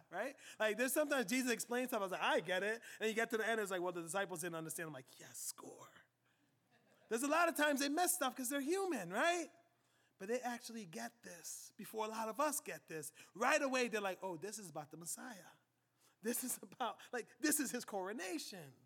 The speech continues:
And yes, what about the millions of people who are in Jerusalem who are being obedient 'cause they were there for Passover? And I don't know how many were actually at the triumphal entry, but what about those thousands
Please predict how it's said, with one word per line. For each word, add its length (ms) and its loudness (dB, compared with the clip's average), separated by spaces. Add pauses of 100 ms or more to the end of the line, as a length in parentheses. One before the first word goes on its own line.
(1040)
And 120 -6
yes, 380 -2
what 220 -4
about 320 -6
the 80 -10
millions 480 -6
of 60 -14
people 280 -10
who 140 -10
are 40 -6
in 120 -8
Jerusalem 600 -10 (200)
who 100 -6
are 80 -2
being 220 -6
obedient 500 -6
'cause 120 -10
they 80 -2
were 100 -4
there 160 -4
for 100 -12
Passover? 720 -4 (1200)
And 120 -6
I 100 0
don't 160 0
know 140 -4
how 200 -8
many 340 -4
were 180 -8
actually 440 -6
at 200 -4
the 60 -10
triumphal 560 -12
entry, 380 -10 (440)
but 80 -10
what 140 -2
about 260 -2
those 200 -6
thousands 920 -12